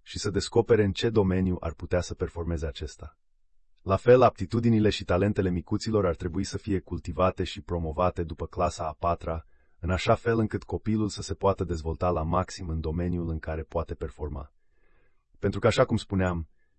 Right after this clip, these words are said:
nimeni nu se naște prost. Fiecare om este predestinat să fie vârf într-un anumit domeniu. Dacă din primii ani de școală dascălii le descoperă calea, succesul este garantat și după ani și ani acel individ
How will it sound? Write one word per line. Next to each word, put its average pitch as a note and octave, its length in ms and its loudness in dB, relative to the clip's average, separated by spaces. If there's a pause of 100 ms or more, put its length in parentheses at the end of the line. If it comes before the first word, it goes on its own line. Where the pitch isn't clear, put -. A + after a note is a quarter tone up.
nimeni C3 360 6
nu B2+ 80 2
se A#2+ 140 -2
naște G2+ 320 0
prost. - 560 -4 (480)
Fiecare A#2 460 6
om F#2+ 200 6
este F#2 220 -2
predestinat F2 640 -2
să - 120 -8
fie F2 180 -2
vârf E2+ 400 -4
într-un E2 240 -6
anumit D#2+ 420 -4
domeniu. D#2 520 -6 (580)
Dacă F2 240 0
din F2+ 160 4
primii A#2 280 6
ani G#2+ 140 6
de D#2+ 60 2
școală E2+ 400 4
dascălii F2+ 420 2
le E2+ 60 0
descoperă E2+ 420 -2
calea, E2+ 500 0
succesul - 540 -4
este E2+ 220 -4
garantat D#2 680 -6 (380)
și - 140 -12
după F2+ 200 0
ani F#2 180 4
și - 160 -2
ani F2+ 280 0
acel F#2+ 280 -4
individ F2+ 540 -2